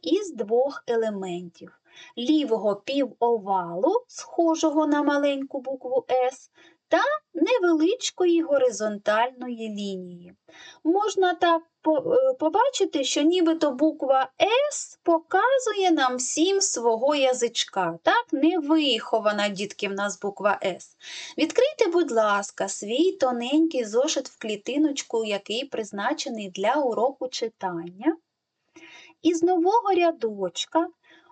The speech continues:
надрукуйте, будь ласка, цілий рядок маленької друкованої букви Є.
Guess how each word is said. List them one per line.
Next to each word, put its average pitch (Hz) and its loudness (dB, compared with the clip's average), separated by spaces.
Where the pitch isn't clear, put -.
надрукуйте, 349 2
будь 240 -2
ласка, 208 -4
цілий 294 0
рядок 214 0
маленької 208 -2
друкованої 208 -4
букви 196 -10
Є. 196 -8